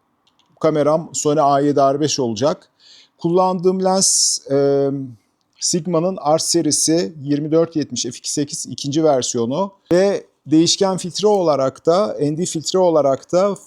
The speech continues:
Freewell'in N D filtresini aldım. Ee, bu filtreyi almamda birkaç sebep var. Bir kez çok kaliteli bir filtre çıktı. Yani ben bu kadar kaliteli çıkacağını düşünmüyordum. Ee, bir güzel tarafı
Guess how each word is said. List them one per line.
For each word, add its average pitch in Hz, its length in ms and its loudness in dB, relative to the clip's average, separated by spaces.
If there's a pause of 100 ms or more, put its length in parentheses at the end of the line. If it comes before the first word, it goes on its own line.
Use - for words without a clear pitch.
Freewell'in 160 720 0 (100)
N 147 180 -2
D 147 60 2
filtresini 123 720 -2 (800)
aldım. 131 360 2 (800)
Ee, 156 760 4 (380)
bu 175 100 2
filtreyi 196 440 2
almamda 190 560 2
birkaç 185 280 0
sebep 185 360 0
var. 160 140 4
Bir 185 60 -6
kez 214 180 -2
çok 220 180 -2
kaliteli 190 360 2
bir 175 80 -4
filtre 143 380 -2
çıktı. - 300 -2
Yani 156 180 2
ben 165 160 4
bu 160 40 -10
kadar 165 280 2
kaliteli 160 400 0
çıkacağını 165 520 0
düşünmüyordum. 156 580 -2 (800)
Ee, 156 720 4 (340)
bir 202 240 2
güzel 202 380 2
tarafı 190 520 0